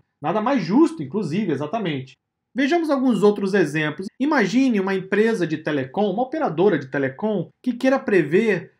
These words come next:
se um cliente vai ou não cancelar o plano no próximo mês, ou nos próximos meses, ou no próximo período, enfim. Você pode perfeitamente obter dados públicos.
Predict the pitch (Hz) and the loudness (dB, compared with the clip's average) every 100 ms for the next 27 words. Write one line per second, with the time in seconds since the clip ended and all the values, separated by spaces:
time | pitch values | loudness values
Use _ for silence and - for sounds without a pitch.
0 | _ - - 240 254 - _ 240 240 202 | _ -8 2 4 4 -2 _ -8 -2 -2
1 | 208 208 175 226 240 175 175 202 220 240 | -2 -4 -2 0 2 0 0 -2 -6 -6
2 | - 208 190 226 226 - 175 180 190 202 | -4 -2 0 -2 -6 0 2 2 0 -4
3 | 202 _ _ - 185 - 156 156 147 139 | -4 _ _ -8 -6 -2 -4 -4 -8 -2
4 | 190 208 190 151 131 131 143 147 135 127 | 2 4 2 -4 -8 -2 -2 -2 -4 -6
5 | 135 196 208 196 165 143 165 - 165 160 | -2 4 6 4 -2 -4 -6 -4 -4 -4
6 | 165 151 147 131 165 214 214 185 247 - | -6 -6 -2 0 0 0 -2 -2 -4 0
7 | 262 285 _ _ _ _ 202 214 254 185 | -2 -2 _ _ _ _ -6 -4 -4 0
8 | 175 170 156 165 185 220 165 156 160 190 | 0 0 -4 -4 -4 -2 -2 -4 -4 -4
9 | 190 202 147 151 147 143 143 147 185 - | -4 -4 -2 -2 -4 -2 -2 -2 -8 -8
10 | - 190 180 190 196 220 240 - | -2 0 0 -4 -4 -4 -4 -8